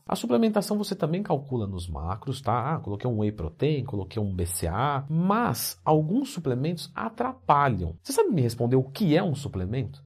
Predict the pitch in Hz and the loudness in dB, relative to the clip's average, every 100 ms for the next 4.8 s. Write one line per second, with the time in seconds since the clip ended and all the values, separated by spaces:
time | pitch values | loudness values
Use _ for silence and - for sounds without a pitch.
0 | _ 214 277 - 269 294 302 - _ _ | _ -2 0 2 2 2 -2 -6 _ _
1 | _ _ 175 233 - 170 156 233 359 311 | _ _ 0 0 2 -2 2 4 4 2
2 | - 139 113 107 92 87 - 104 - - | -2 -2 0 0 0 -4 -6 -8 -8 -12
3 | - 110 156 165 - 170 - 127 - 190 | -6 -2 0 0 0 -2 0 -2 -2 0
4 | 214 226 208 160 143 131 131 131 | 2 0 -4 -2 0 0 -2 -6